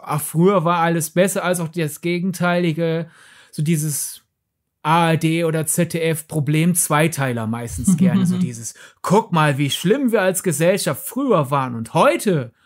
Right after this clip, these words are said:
Speaker 1: haben wir das ja alles abgeschafft“, reden sich dann diese Filme gerne mal ein. Äh, zum Beispiel halt einfach der Umgang in dem Dorf, in den F-,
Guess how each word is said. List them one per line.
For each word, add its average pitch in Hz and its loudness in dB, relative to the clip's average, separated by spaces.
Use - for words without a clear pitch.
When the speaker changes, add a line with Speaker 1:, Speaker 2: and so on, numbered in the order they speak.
Speaker 1:
haben 165 4
wir 165 2
das 131 -4
ja 135 -8
alles 330 2
abgeschafft“, - -4
reden 135 0
sich 127 -6
dann 131 -2
diese 123 -4
Filme 143 0
gerne 156 0
mal 170 -2
ein. 208 -4
Äh, 170 2
zum 175 0
Beispiel 185 4
halt 180 2
einfach 175 2
der 170 -2
Umgang 226 4
in 196 -2
dem 190 -2
Dorf, 180 2
in 165 -2
den 165 0
F-, - -12